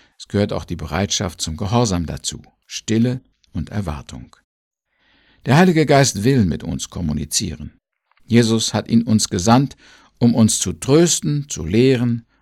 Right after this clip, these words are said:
zu ermahnen und uns den Weg zu zeigen. Dafür wollen wir immer dankbar sein.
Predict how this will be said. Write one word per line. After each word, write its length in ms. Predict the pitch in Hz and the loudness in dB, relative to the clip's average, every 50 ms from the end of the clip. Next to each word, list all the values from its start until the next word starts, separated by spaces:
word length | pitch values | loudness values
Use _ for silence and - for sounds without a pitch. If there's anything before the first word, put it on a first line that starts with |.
| _ _ _ | _ _ _
zu 160 | - - - 85 | -14 -10 -8 -6
ermahnen 640 | - 82 82 90 92 101 107 107 107 107 107 107 - | -4 -2 0 2 4 4 6 6 4 4 2 0 -2
und 220 | - 120 104 - | -4 -6 -4 -2
uns 200 | 117 110 110 - | -2 -2 -2 0
den 260 | - 127 123 120 107 | 0 2 2 2 4
Weg 280 | 117 131 113 - - - | 4 2 2 2 -4 -10
zu 100 | - 85 | -10 -6
zeigen. 480 | - - - 73 62 - 57 58 - - _ _ _ _ _ _ _ _ _ _ _ _ _ _ | -6 -6 -6 -6 -10 -10 -12 -12 -14 -14 _ _ _ _ _ _ _ _ _ _ _ _ _ _
Dafür 440 | - 98 104 - - 120 113 110 95 - | -4 -4 -4 0 2 2 2 2 0 -2
wollen 240 | 95 95 92 87 78 | -4 -2 -2 -2 -2
wir 200 | 85 87 - - | -4 -4 0 0
immer 180 | 120 139 127 | 2 2 2
dankbar 460 | 117 131 127 92 78 - _ 87 73 | 2 0 0 -2 -4 -8 _ -14 -12
sein. 420 | - - - - - 107 110 - | -12 -12 -14 -14 -16 -18 -20 -20